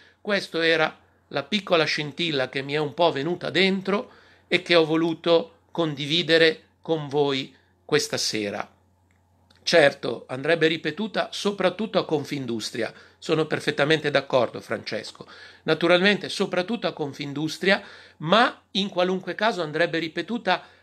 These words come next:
al nostro tempo, e ciascuno di noi si ricordi che è un artigiano, è un artista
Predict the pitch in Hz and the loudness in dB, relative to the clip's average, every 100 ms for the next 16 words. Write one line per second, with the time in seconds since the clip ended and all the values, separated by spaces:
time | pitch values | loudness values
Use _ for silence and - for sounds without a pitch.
0 | _ 151 147 156 196 190 - 147 - 156 | _ -4 -4 -2 -2 -2 -6 -8 0 0
1 | 135 117 - 110 - - - 170 156 190 | 0 -4 -12 -16 -16 -20 -4 -2 0 0
2 | - 262 233 185 185 175 127 - 190 180 | 0 2 2 2 2 2 2 0 0 -2
3 | - 208 220 185 123 120 - 156 170 208 | -2 2 4 4 2 -8 -4 2 4 4
4 | 151 165 185 180 - 135 156 185 156 123 | 2 0 -2 -2 -8 -2 2 2 0 -4
5 | 123 180 185 175 170 - 160 - - 123 | -4 -4 -4 -6 -8 -10 -8 -8 -6 -6
6 | 110 | -6